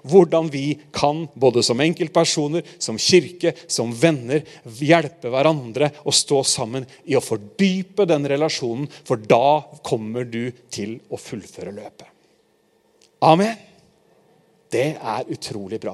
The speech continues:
Vi reiser oss opp, og så har vi noen lovsangere her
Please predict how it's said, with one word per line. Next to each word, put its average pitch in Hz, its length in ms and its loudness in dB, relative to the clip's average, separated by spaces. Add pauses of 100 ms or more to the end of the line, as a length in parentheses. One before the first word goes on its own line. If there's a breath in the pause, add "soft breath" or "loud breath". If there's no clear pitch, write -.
Vi 120 80 2
reiser 127 400 2
oss - 80 -2
opp, 131 240 -2
og 113 80 -6
så 123 160 -2 (460 loud breath)
har 151 100 6
vi 135 80 0
noen 143 160 0
lovsangere 120 480 2
her 127 240 2